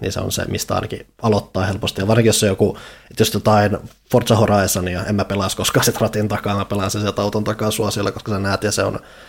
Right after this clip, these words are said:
parempi näkemys siitä, mut se, kun se on jo niin, noin, toi on niin fiilispelailu luo mulle, niin se ratin takana on melkein se ainut, mitä mä suostun edes käyttää sen, että se toimii mulle parhaiten.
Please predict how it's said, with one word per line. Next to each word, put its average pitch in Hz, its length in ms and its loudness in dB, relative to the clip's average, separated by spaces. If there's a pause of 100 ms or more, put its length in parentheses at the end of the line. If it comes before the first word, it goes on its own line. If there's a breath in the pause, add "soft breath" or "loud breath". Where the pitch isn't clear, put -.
(160 soft breath)
parempi 101 420 0
näkemys 101 400 0
siitä, 101 180 0
mut 101 120 -4
se, - 140 -2
kun 98 320 -4
se - 140 0
on 110 60 6
jo 110 60 4
niin, 110 280 2 (200)
noin, 123 300 6 (100)
toi 120 100 6
on 120 60 8
niin 131 140 8
fiilispelailu 95 800 0 (160)
luo 101 260 0
mulle, 98 380 0 (360 soft breath)
niin 104 100 -2
se 101 80 2
ratin 101 280 2
takana 92 300 -2
on 92 60 -2
melkein 92 240 -2
se - 60 -4
ainut, 90 400 -2
mitä 95 180 -2
mä 95 180 -2
suostun - 400 -4
edes - 120 -4
käyttää 101 380 -2
sen, - 140 -4
että - 80 -6
se 123 160 -6
toimii 107 260 0
mulle 117 260 -2
parhaiten. 127 480 -6